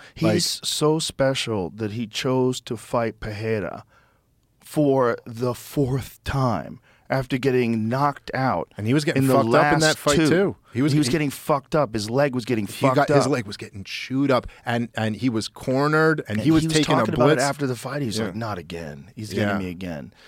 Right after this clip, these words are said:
Speaker 1: Because he was getting him again with the same goddamn thing. "That guy is so clever." Here he goes. He says, "I'm prepared to die. I have no problem. I'm prepared to die."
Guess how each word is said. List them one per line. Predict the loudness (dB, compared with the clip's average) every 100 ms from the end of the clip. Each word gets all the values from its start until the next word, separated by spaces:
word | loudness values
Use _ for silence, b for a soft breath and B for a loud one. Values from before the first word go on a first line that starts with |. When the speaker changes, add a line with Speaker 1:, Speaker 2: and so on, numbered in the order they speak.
| b b
Speaker 1:
Because | -12 -6 -4
he | -4
was | -4
getting | -2 0 2
him | 0
again | 0 -2 -2
with | -4
the |
same | -6 -6 -4
goddamn | -4 -2 -4 -4
thing. | -6 -4
"That | -4 -2
guy | 0
is | 0 -2
so | -2 0 0
clever." | 0 0 0 -2
Here | -4
he |
goes. | -2 -4 -4
He |
says, | -10 -10 -8
"I'm |
prepared | -10 -10 -10 -10
to |
die. | -10 -10 -12 -18 _ _ _ _ _ _ _ _ _
I | -14
have | -10
no | -10
problem. | -8 -8 -8 -12 -14
I'm | -12
prepared | -12 -10 -10
to | -12
die." | -14 -14 -16